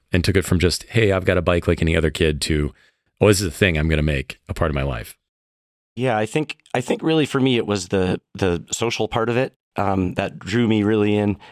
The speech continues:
Speaker 2: I mean, I, uh, have always liked to race. I've never been very good at it. I like, I like to finish races. So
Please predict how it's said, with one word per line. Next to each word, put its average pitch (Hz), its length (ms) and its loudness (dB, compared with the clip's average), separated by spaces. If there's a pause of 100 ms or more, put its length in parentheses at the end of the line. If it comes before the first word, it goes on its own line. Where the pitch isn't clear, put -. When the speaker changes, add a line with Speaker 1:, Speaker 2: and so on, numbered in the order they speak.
Speaker 2:
I 110 60 -4
mean, 117 200 2 (120)
I, 110 140 0
uh, 113 80 -2 (140)
have 98 140 -2
always 104 240 0
liked 101 200 -2
to 92 100 -4
race. 98 260 0
I've 104 140 -2
never 110 140 -2
been 95 300 -2 (440)
very 101 160 0
good 104 180 0
at 107 140 0
it. 123 160 -6
I 101 100 -2
like, 101 220 0 (520)
I - 80 -4
like 123 180 0
to 110 120 -4
finish 117 320 -2
races. 117 400 -2
So 98 300 -2